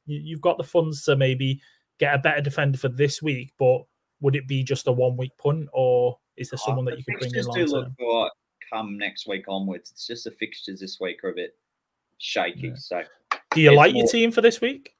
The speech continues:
Speaker 1: Do you like it, or?
Speaker 2: If I, if I get Solanke in, yeah, I do, 'cause you're going three five two, and once I actually have Solanke in, I feel a lot more confident,
Speaker 1: Hmm.
Speaker 2: and I want to field as many attackers as possible, because that's where the points have come from this season.
Speaker 1: Yeah,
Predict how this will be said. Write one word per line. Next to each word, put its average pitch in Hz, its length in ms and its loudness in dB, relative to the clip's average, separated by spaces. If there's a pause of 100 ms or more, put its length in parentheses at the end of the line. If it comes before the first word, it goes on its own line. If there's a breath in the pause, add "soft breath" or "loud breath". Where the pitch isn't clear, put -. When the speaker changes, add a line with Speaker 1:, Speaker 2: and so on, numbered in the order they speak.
(140)
Speaker 1:
Do 120 80 -10
you 110 60 -6
like 151 260 -4
it, 123 160 -4
or? 131 380 -6
Speaker 2:
If 127 140 -12
I, 131 80 0 (220)
if 127 160 -4
I 123 60 -2
get 143 120 0
Solanke 127 400 -4
in, 104 220 -4
yeah, 113 160 2
I 104 80 -2
do, 104 220 0 (420)
'cause 101 140 -6
you're 110 80 -6
going 107 220 -4
three 110 260 -6
five 107 260 -2
two, 107 120 -6 (140)
and 101 180 -6
once 110 220 -4
I 110 120 -8
actually - 320 -12
have 101 100 -10
Solanke 98 440 -8
in, 87 120 -12
I 87 80 -10
feel 95 200 -6
a - 20 -2
lot 98 180 -4
more 95 140 -6
confident, 104 480 -8 (560)
Speaker 1:
Hmm. 123 260 -6
Speaker 2:
and 107 100 -2
I 104 60 0
want 113 420 0
to 113 60 0
field 107 300 -2
as 98 120 -10
many 101 220 -4
attackers 95 440 -8
as 95 100 -18
possible, 104 480 -10
because 117 240 -8
that's 147 160 -8
where 180 120 0
the 143 80 -6
points 98 320 -12
have - 100 -20
come 90 220 -10
from 82 220 -16
this 80 180 -16
season. 90 300 -10 (960)
Speaker 1:
Yeah, 123 280 2